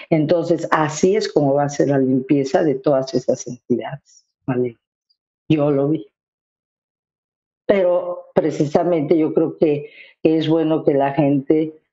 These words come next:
pues, pueda ver toda mi vivencia en, en el libro, porque, pues, me muestran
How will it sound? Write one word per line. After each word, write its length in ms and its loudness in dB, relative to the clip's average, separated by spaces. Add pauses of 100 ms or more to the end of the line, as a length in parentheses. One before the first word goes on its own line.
(120)
pues, 260 0
pueda 280 2
ver 360 0
toda 240 2
mi 180 0
vivencia 1000 0
en, 240 2
en 220 2
el 120 2
libro, 520 0
porque, 880 0
pues, 180 2
me 100 2
muestran 600 0